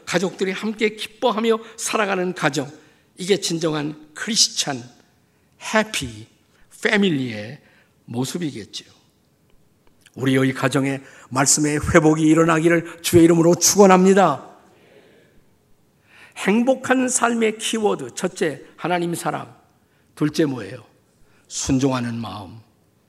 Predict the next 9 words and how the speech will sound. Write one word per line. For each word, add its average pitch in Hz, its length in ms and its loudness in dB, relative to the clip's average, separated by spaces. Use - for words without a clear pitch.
하나님의 110 420 -8
말씀 131 360 -8
앞에 156 180 -6
순종하는 143 560 -10
마음. - 140 -20
세 - 180 -6
번째, 120 500 -10
소외된 147 840 -2
이웃사랑입니다. 98 960 -4